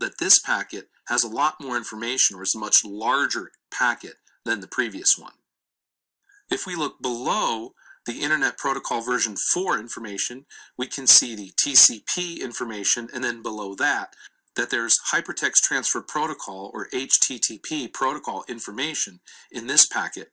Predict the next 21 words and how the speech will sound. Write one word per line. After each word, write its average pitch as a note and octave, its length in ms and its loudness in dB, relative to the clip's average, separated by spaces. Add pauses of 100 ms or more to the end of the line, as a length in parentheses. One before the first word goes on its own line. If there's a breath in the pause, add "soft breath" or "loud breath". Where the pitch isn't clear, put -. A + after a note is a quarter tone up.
as G2+ 160 2
well. A2+ 360 -4 (1000 soft breath)
I'll C#3 120 -2
move F#3+ 180 -6
forward E3 360 -6
to - 100 -2
the A#2 100 -6
next D3+ 360 0
packet, - 420 -10 (800 soft breath)
and C3 140 -4
you D3+ 60 -4
can E3 140 -2
see D3 180 8
that A#2+ 160 -6
this - 140 6
packet B2+ 440 -2
is A2 280 2
the G2+ 260 -8 (220 soft breath)
sixteenth - 920 4
packet - 400 -4
captured B2+ 500 -2